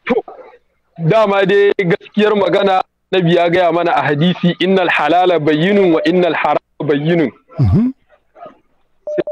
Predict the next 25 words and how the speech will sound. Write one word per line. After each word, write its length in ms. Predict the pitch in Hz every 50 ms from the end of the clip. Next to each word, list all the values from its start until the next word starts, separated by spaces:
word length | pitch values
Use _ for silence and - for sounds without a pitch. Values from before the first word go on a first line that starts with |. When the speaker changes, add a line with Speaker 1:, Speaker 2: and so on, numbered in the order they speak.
| 202
Speaker 1:
dai 220 | 214 226 220 220 233 -
a 120 | 185 185
tsak-, 260 | - 170 170 170 - - - -
halak 420 | - - 165 175 202 226 - - - -
a 100 | 185 170
bayyane 520 | 143 185 180 175 170 175 180 185 208 220 -
take, 320 | 262 247 - - 220 208 - _ _ _ _ _ -
zalika 400 | 180 196 202 220 208 220 - 220
ita 240 | - 202 - 214 208
ma 120 | 202 208 -
haram 320 | 185 - 196 196 214 208 - -
a 100 | 165 156
bayyane 340 | 156 156 151 151 160 160 - _ -
take. 260 | 185 - - 127 110 - - -
Sai 120 | 190 202
dai 80 | 208 233 175
a 100 | 180 -
tsakanin 480 | 185 170 - 208 214 220 220 233 226
halak 220 | 208 202 - - _ _ _ -
da 100 | 165 185 - _ _ _ _ _ _ -
akwai 300 | 160 160 - 190 196 202
wani 260 | 202 202 - 214 220
abu 220 | - 190 160 151 151
na 100 | 151 147
shubha. 600 | - - 165 147 147 156 - - 156 156 131 -